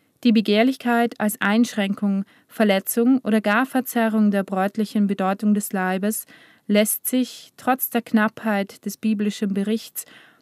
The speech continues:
besonders klar an den beiden Stammeltern Adam und Eva erkennen. An ihnen vermochten wir, die bräutliche Bedeutung des Leibes zu entdecken beziehungsweise wiederzufinden,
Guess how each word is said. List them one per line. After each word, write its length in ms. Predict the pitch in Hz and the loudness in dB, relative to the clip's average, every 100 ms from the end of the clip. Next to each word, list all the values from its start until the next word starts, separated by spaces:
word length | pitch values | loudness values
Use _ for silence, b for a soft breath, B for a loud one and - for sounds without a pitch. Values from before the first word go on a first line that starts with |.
| b | b
besonders 640 | 202 220 214 220 254 262 - | 0 2 4 4 4 0 -4
klar 460 | 220 196 196 247 | -2 0 2 0
an 160 | - 220 | 2 4
den 160 | 214 208 | 4 2
beiden 380 | 190 196 226 | 2 2 2
Stammeltern 840 | 220 - 202 226 - 208 208 214 208 | 0 0 2 2 2 -2 -2 0 0
Adam 380 | - 190 196 220 | 0 -2 2 4
und 160 | 226 - | 2 0
Eva 300 | 202 190 208 | -4 -4 -4
erkennen. 680 | - 226 - 214 208 190 190 b b b b | -4 -4 -2 0 2 0 -4 b b b b
An 180 | - 220 | 4 4
ihnen 360 | 254 277 294 277 | 8 6 6 4
vermochten 720 | 262 220 196 208 - 233 220 | 4 4 4 -2 0 2 4
wir, 220 | 233 240 | 2 2
die 100 | 226 | 0
bräutliche 560 | - 190 196 220 220 | 0 -2 0 -2 0
Bedeutung 540 | 214 208 185 190 - 226 | 0 2 2 0 2 2
des 160 | 214 | 2
Leibes 480 | 214 190 185 196 220 | 0 0 0 -2 -4
zu 140 | - 226 | -2 -2
entdecken 600 | 202 190 180 202 202 208 b b b | 0 -2 -4 -2 -2 -2 b b b
beziehungsweise 800 | 233 - 233 226 233 220 220 208 | -2 2 2 2 2 0 2 2
wiederzufinden, 920 | 233 214 202 214 - 202 196 190 196 | 2 2 0 -4 -2 0 2 0 -2